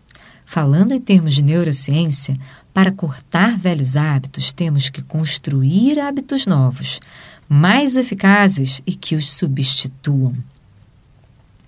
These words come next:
Um hábito se forma através de uma conexão neuronal que se fortalece. Quanto mais exercitada ela fica, mais automatizado o hábito fica também.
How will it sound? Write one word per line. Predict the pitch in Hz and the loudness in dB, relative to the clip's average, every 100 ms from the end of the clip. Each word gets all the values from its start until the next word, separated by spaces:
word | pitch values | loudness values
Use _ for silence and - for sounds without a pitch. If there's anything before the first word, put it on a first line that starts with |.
| - - - - - | -20 -18 -18 -14 -6
Um | 370 294 | 0 2
hábito | 269 196 190 | 4 2 0
se | - 135 | -2 -4
forma | - 165 156 131 135 | 0 0 2 4 2
através | 160 156 139 170 156 | 2 -2 0 0 0
de | 135 | 0
uma | 156 | -2
conexão | 156 170 175 - - 220 | -2 -2 -2 -2 -2 0
neuronal | 226 226 214 175 147 156 | 0 0 0 0 0 -2
que | - | -4
se | - | -6
fortalece. | 190 175 147 175 135 123 - - - _ _ - - - - - | -4 -6 -2 0 0 -2 -2 -4 -4 _ _ -20 -20 -20 -20 -10
Quanto | - 254 254 185 | 0 2 2 2
mais | 139 131 160 220 254 | 4 6 6 4 4
exercitada | 254 240 254 254 285 269 175 151 147 135 | 2 2 2 0 -2 -2 -2 0 2 2
ela | 135 131 | 2 0
fica, | - 131 131 - 226 _ _ - - - | -2 -4 -4 -4 -6 _ _ -20 -20 -10
mais | - 175 175 160 196 | 0 2 2 2 0
automatizado | 226 254 247 240 233 240 202 156 156 151 | 0 -2 0 0 -2 -2 -2 -2 -2 0
o | 196 | 2
hábito | 143 143 139 202 | 2 -2 -4 -6
fica | 196 240 277 | -6 -4 -4
também. | 247 151 123 | -2 -2 -2